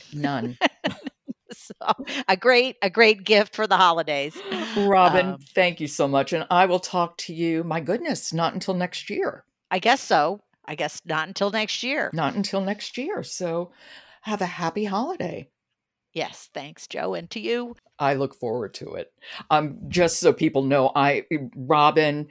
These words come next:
Speaker 1: and, um, Michelle Cobb, the publisher, they're conducting the interviews and talking about these books over the next two weeks. So you're not going to be hearing my dulcet tones for two weeks, but then I will be back.
Speaker 2: All right. Yes, you get a little vacation here.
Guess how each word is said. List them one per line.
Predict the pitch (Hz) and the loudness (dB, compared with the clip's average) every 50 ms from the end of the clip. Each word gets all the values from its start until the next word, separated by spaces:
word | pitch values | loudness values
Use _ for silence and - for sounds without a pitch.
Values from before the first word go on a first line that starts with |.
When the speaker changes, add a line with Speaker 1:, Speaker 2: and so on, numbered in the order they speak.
| - - _ _ _ _ _ _ - | -14 -20 _ _ _ _ _ _ -2
Speaker 1:
and, | 147 143 139 135 131 127 127 127 123 123 - - | 0 2 2 2 2 2 0 0 -2 -4 -4 -2
um, | 147 139 139 135 | 0 0 2 0
Michelle | 127 123 - 139 135 | 0 -2 -2 -4 -4
Cobb, | - - 143 143 135 | -2 0 -2 -2 -2
the | 127 | -4
publisher, | 120 - - 185 - 160 156 156 - 143 135 131 | -6 -2 0 0 2 0 0 -2 -2 -2 -2 -2
they're | 123 120 147 147 147 147 147 147 135 - - - - | 0 2 4 4 4 4 4 2 0 -4 -12 -16 -10
conducting | - 160 143 135 - 139 135 - 156 135 135 | -6 -4 -2 0 0 0 0 0 -2 -2 -2
the | 123 | -2
interviews | 120 - 139 135 139 - 151 135 120 135 131 123 120 120 120 120 | -2 -2 -2 -2 -2 -4 -6 -6 -4 -4 -4 -4 -4 -4 -4 -2
and | 139 123 120 | -2 -2 -2
talking | - - 139 139 - 139 131 | -2 -2 -2 -2 -2 -2 -4
about | 131 120 117 110 | -2 -2 -4 -6
these | - 123 117 117 | -6 -8 -8 -6
books | - 135 123 123 - 131 | -4 -4 -4 -4 -4 -4
over | 123 120 131 | -4 -4 -4
the | 120 127 | -6 -6
next | 120 123 127 127 - - | -4 -4 -6 -6 -10 -12
two | - - 135 135 | -10 -8 -8 -8
weeks. | 127 123 113 - | -8 -8 -8 -8
So | - 127 | -8 -6
you're | 123 123 127 | -6 -6 -4
not | 131 139 139 | -4 -6 -4
going | - 151 139 139 | -4 -4 -2 -2
to | 123 127 | -4 -4
be | 123 120 | -6 -8
hearing | 120 - 139 139 135 127 123 123 127 123 - - - - - | -8 -6 -4 -2 0 0 0 0 -2 -4 -8 -14 -20 -14 -8
my | 160 170 185 180 | -2 0 2 2
dulcet | 170 151 170 165 165 165 - 202 - | 2 4 4 4 4 2 0 -4 -6
tones | - - 190 170 156 143 143 139 | -6 -4 -2 -2 0 0 -2 -2
for | - - 160 | -4 -6 -8
two | 143 - - 151 143 | -8 -4 -4 -2 0
weeks, | 135 135 139 135 - - | 0 0 0 0 -2 -4
but | - 147 - | -4 -6 -4
then | - 135 131 | -4 -2 -2
I | 131 135 135 | 0 0 0
will | 131 139 143 | 0 0 -2
be | 135 - 139 135 | 0 -2 -2 -2
back. | 143 117 101 - - - _ - - _ _ _ - | -2 -4 -6 -6 -8 -12 _ -20 -20 _ _ _ -12
Speaker 2:
All | - - - - | -10 -10 -8 -6
right. | - - - _ _ _ _ _ | -6 -6 -6 _ _ _ _ _
Yes, | - 226 247 240 - - - - - - | -6 -4 -4 -4 -4 -8 -20 -20 -20 -12
you | - 240 226 | -10 -8 -4
get | 202 208 202 | -2 -2 -2
a | - | -2
little | 190 196 208 208 196 196 | -2 -4 -6 -8 -8 -6
vacation | 196 202 196 190 - 208 214 240 - - 202 175 151 - | -8 -8 -8 -6 -6 -6 -6 -6 -8 -10 -10 -12 -10 -10
here. | 165 117 127 165 | -10 -8 -6 -6